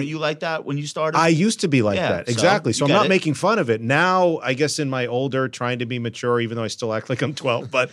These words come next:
Speaker 1: in my mature years, like, I'm realizing it's slow and steady.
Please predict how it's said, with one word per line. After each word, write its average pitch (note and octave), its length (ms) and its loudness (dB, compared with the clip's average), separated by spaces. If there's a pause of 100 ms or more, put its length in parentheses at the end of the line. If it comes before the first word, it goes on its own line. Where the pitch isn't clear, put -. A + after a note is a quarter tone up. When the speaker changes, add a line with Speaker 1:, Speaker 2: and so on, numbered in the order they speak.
(320)
Speaker 1:
in D3 120 6
my D3 120 4
mature C#3+ 480 4
years, C#3 320 2
like, A#2+ 220 0
I'm B2+ 200 -2
realizing C3+ 920 0
it's B2 200 -6
slow A#2 420 0
and C3+ 100 -2
steady. A2+ 560 -2